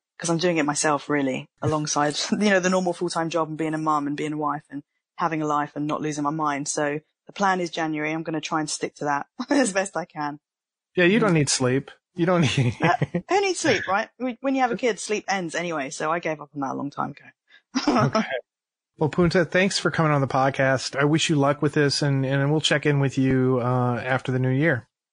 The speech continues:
Speaker 1: Thank you. That would be great. And if anybody wants to sign up and subscribe to get some exclusive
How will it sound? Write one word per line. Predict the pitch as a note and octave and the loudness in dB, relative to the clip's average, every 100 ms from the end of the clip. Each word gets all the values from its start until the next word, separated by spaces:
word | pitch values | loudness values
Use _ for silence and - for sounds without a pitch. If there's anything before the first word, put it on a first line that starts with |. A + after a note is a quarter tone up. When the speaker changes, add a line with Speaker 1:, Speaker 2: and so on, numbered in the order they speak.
| _ | _
Speaker 1:
Thank | - G3+ A3 - | -4 0 0 0
you. | |
That | E3+ F3+ | 0 0
would | F3 | 0
be | |
great. | - G3 F#3 C#3+ | -2 0 2 0
And | D#3+ | -4
if | D#3 | -2
anybody | G3+ F#3+ F3+ | -2 -2 -2
wants | E3 D#3+ C3+ - | -2 -4 -6 -6
to | D#3+ D3+ D#3 _ _ _ | -2 -2 -4 _ _ _
sign | - F#3 E3+ E3+ | -6 -2 -2 0
up | E3+ - | -2 -4
and | D3+ D3 | -10 -8
subscribe | D#3 - - D#3+ D3+ | -8 -8 -4 -2 -2
to | - | -4
get | D#3+ - | -6 -4
some | - D3 | -6 -8
exclusive | - - - D#3+ - | -8 -6 -4 -4 -4